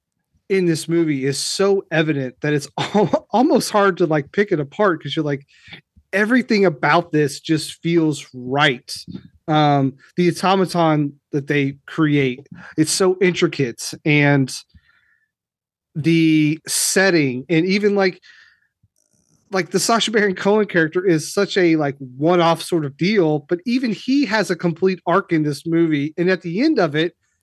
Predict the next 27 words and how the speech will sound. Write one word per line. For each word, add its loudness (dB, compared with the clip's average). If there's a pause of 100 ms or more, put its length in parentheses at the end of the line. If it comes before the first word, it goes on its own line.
you're 2
like, 0 (280)
"Wow, 2
I, 0 (440)
I -14
kinda -4
like 0
this -2
guy." 0
At -8
the 2
very 0
end, -6
he -2
becomes 0 (340)
totally 0
different 0
than 2
where 4
he 0
started -2
at -2
the -6
beginning. -2
So -6
Hugo 2
is -2